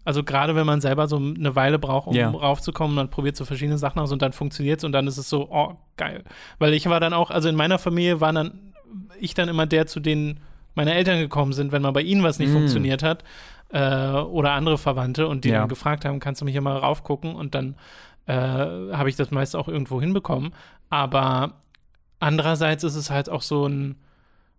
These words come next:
Speaker 1: so ein Frust, der heute zum Glück größtenteils weg ist, weil alles
Speaker 2: Mhm.
Speaker 1: sehr viel automatisierter
Speaker 2: Automa-, ja,
Speaker 1: funktioniert,
Speaker 2: genau.
Speaker 1: gerade mit Safe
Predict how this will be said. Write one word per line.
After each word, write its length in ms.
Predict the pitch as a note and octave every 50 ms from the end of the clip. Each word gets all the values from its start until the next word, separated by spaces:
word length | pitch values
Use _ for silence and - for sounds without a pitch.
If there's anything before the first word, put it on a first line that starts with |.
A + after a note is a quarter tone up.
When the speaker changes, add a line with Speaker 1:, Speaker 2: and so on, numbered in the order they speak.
| _ -
Speaker 1:
so 140 | - D3+ C#3
ein 140 | C3+ C3+ B2
Frust, 480 | - - - D3+ E3 D#3+ - - -
der 320 | D3+ C#3 C3 C3+ C3+ B2 B2
heute 240 | E3 E3 - G#3
zum 180 | - - F3 D#3+
Glück 220 | - F3 E3+ F3
größtenteils 580 | - D#3 E3 E3+ - - D3 D#3 D3 D3 D3 D3
weg 180 | C#3 C3 - -
ist, 240 | G#3 G3 - -
weil 140 | - D3 D3
alles 260 | - D3+ D3+ D#3+ A#2+
Speaker 2:
Mhm. 200 | B2+ C#3 D#3+ F3+ - - C#4 A#3+
Speaker 1:
sehr 180 | F#3 C#3 D3 D3
viel 120 | - E3+
automatisierter 720 | D#3+ D#3 - - D3+ C#3+ C3+ C#3+ A2 G#2+ C3 E3+ G3+ A3
Speaker 2:
Automa-, 120 | G3+ - -
ja, 60 | G#3 G2
Speaker 1:
funktioniert, 360 | - - G3+ F#3 G3 G3+ G3+
Speaker 2:
genau. 140 | - - -
Speaker 1:
gerade 120 | - D3
mit 140 | C#3+ C3+ -
Safe 200 | - - D3+